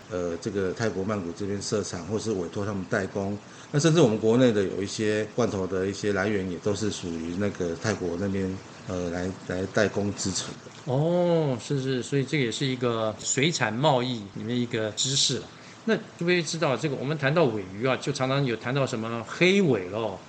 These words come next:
Speaker 2: 啊，大目尾、大眼睛的大目哈、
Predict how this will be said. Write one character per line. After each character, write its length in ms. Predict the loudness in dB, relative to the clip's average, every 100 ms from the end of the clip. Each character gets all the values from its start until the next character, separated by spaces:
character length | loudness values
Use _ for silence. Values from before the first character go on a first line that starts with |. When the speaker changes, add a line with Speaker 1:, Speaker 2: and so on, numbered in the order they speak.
| -4
Speaker 2:
啊， 180 | -2 -2 -2
大 280 | 2 6 6
目 360 | 6 4 4 4
尾、 160 | -2 2
大 160 | 6 6
眼 240 | 4 -2
睛 200 | 0 0
的 140 | 0 2
大 180 | 2 2
目 180 | 0 -6 -4
哈、 180 | -2